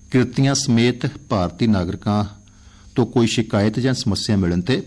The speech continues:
ਭਾਰਤੀ ਦੂਤਘਰ ਸੰਬੰਧਿਤ ਵਿਦੇਸ਼ੀ ਮਾਲਕ ਨਾਲ ਸਰਗਰਮੀ ਨਾਲ ਸੰਪਰਕ ਕਰਦਾ ਹੈ। ਵਿਦੇਸ਼ ਰਾਜ ਮੰਤਰੀ ਕੀਰਤੀਵਰਤਨ ਸਿੰਘ ਨੇ ਅੱਜ ਰਾਜ ਸਭਾ ਨੂੰ ਦੱਸਿਆ ਕਿ ਭਾਰਤੀ ਕਾਮਿਆਂ ਨੂੰ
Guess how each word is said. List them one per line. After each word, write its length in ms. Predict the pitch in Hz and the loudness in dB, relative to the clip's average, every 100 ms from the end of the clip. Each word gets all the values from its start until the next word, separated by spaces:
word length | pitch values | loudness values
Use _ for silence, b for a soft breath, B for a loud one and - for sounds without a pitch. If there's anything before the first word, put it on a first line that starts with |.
| - | -2
ਭਾਰਤੀ 340 | 101 90 117 | -2 0 -4
ਦੂਤਘਰ 420 | 101 92 90 120 | -2 -2 -2 -4
ਸੰਬੰਧਿਤ 480 | 127 107 107 110 110 | -2 -2 0 0 -2
ਵਿਦੇਸ਼ੀ 440 | 107 95 98 - 110 | -2 0 -2 0 -2
ਮਾਲਕ 360 | 92 82 80 | 0 -2 -2
ਨਾਲ 160 | 113 120 | -2 -2
ਸਰਗਰਮੀ 520 | - 104 95 92 107 | -2 -2 -2 0 2
ਨਾਲ 140 | 120 | 0
ਸੰਪਰਕ 560 | 127 - 101 92 85 85 | 0 0 -2 -2 -8 -8
ਕਰਦਾ 360 | 87 80 73 82 | -6 -6 -4 -4
ਹੈ। 200 | 82 B B B B B B - 92 | -4 B B B B B B -8 -4
ਵਿਦੇਸ਼ 500 | 87 80 101 107 107 | -2 2 2 2 0
ਰਾਜ 180 | 92 90 | 0 0
ਮੰਤਰੀ 360 | 92 90 113 | 0 0 -2
ਕੀਰਤੀਵਰਤਨ 720 | 113 101 90 107 101 107 117 | 0 0 2 0 0 0 0
ਸਿੰਘ 260 | 113 120 123 | 0 0 0
ਨੇ 120 | 131 104 | 0 -2
ਅੱਜ 100 | 90 | -2
ਰਾਜ 220 | 87 85 | 0 -2
ਸਭਾ 220 | - 87 | -2 -2
ਨੂੰ 120 | 95 90 | 0 0
ਦੱਸਿਆ 320 | 92 - 120 | 0 0 -2
ਕਿ 120 | 131 | -2
ਭਾਰਤੀ 440 | - 104 78 - | -2 -2 -2 -4
ਕਾਮਿਆਂ 360 | 101 92 85 | -2 0 0
ਨੂੰ 100 | 95 | 2